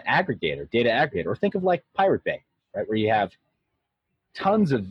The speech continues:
seed torrents that are out in the world, uh, hundreds of thousands, millions of seed torrents, torrents that are out in the world, and Bit-, uh, Pirate Bay only lists the ones that it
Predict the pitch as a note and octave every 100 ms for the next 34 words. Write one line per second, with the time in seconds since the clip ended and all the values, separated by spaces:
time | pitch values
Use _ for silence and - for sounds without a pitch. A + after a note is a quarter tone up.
0 | - - - F3+ E3+ B2+ G#2 D#2+ D2 -
1 | - - G#2 A2 B2 G2 F2 G#2+ D#3 F3
2 | - _ _ _ _ _ G#2 G2+ G2+ F3+
3 | G3 C3+ B2 C#3 C#3 G#2+ F#2+ D3+ F3+ C3
4 | A2 D#3+ C#3 F2+ C#2+ C#2+ - _ - C#3
5 | B2+ F#2+ - G2 G#2+ G#2 G2 D3+ F#2+ D#2+
6 | _ _ _ _ _ G#2+ G2+ G2+ - _
7 | _ - F2+ E2 - - F3 F3+ G2 F2
8 | E2+ _ - B2+ C#3 A#2+ G#2 C#3+ A2 -
9 | - - - _ _ G#2 G2+ G#2+ G2+ F#2+
10 | F2